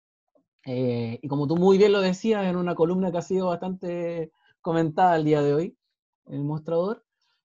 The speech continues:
eh, incorporó una nueva tipología de ingreso al, al,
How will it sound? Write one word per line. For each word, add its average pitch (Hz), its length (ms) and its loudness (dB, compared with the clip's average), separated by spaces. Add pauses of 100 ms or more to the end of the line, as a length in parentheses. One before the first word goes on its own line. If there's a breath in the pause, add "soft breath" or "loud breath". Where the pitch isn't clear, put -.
(180)
eh, 165 600 0 (540)
incorporó 170 440 0
una 233 100 2
nueva 240 160 2
tipología 220 500 0
de 220 60 -2
ingreso 208 500 -4 (680)
al, 135 680 -6 (140)
al, 135 260 -12